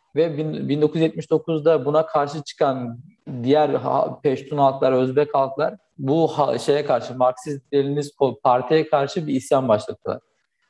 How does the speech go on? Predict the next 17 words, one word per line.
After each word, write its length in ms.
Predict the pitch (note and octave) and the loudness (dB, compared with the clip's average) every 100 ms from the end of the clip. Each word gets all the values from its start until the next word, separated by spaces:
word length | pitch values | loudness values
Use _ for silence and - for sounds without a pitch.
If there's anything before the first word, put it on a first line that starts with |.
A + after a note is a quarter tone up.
| - | 0
Ve 160 | D3 | 2
bu 80 | D#3+ | 2
tarihte 380 | E3 D#3+ A#2+ B2 | 2 2 2 0
işte 380 | A#2 - A#2+ A#2+ | 0 2 2 2
Aralık 400 | C3+ C3+ C#3+ C#3+ | 4 4 4 2
yetmiş 360 | C#3+ C#3+ C#3 - | 0 0 -6 -2
dokuzda 720 | D3 D3 C#3 C#3 F#3 - - _ - _ _ _ _ _ - | -2 0 -2 0 0 -2 -6 _ -20 _ _ _ _ _ -12
şeyler, 420 | - D3 C#3 D#3+ | 0 0 2 -2
e, 500 | - - A#2+ A2+ A#2 | -4 -4 0 0 0
bu 240 | D3+ D#3+ - | -2 -2 0
parti, 280 | C3+ - | -2 -2
Marksist 480 | B2+ B2 A#2+ _ _ | 0 2 2 _ _
Parti 440 | D3 B2+ - E3+ G#3+ _ _ _ _ | 0 0 0 -8 -8 _ _ _ _
Sovyetler 580 | - C3+ D3+ D3+ E3+ D#3 | 0 4 4 4 2 2
Birliği'ni 280 | D#3 F3+ | 0 0
ülkeye 400 | F3+ C3 - D#3 | 0 -2 2 2
çağırıyor. 460 | D3 C3+ G2+ F#2+ F2+ | 4 2 2 0 -6